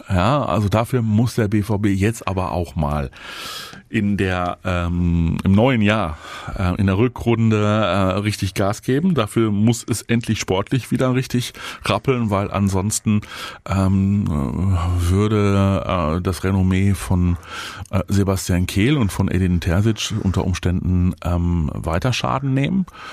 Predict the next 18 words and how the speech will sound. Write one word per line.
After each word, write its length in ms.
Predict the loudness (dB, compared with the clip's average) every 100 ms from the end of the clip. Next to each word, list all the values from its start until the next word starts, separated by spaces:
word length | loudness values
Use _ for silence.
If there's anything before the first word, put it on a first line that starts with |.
| -18 -8
Ja, 240 | -2 0 2
jetzt 220 | 0 0
haben 120 | 0
sie 100 | 0
sich, 320 | 0 -2 -2
äh, 140 | 0 0
verstärkt 580 | 0 -2 0 -2 -2 -4
mit 140 | -2
Jadon 220 | -2 -2
Sancho 420 | -4 -2 -4 -2 -2
und 240 | -2 0
Ian 220 | 0 2
Marzen. 500 | 2 2 0 -2 -4 -4 -14 -16 -16 -4
Äh, 80 | 0
das 160 | 0
muss 160 | 2 0
auch 240 | 2 0
funktionieren, 800 | 0 -2 -2 0 0 0 0 0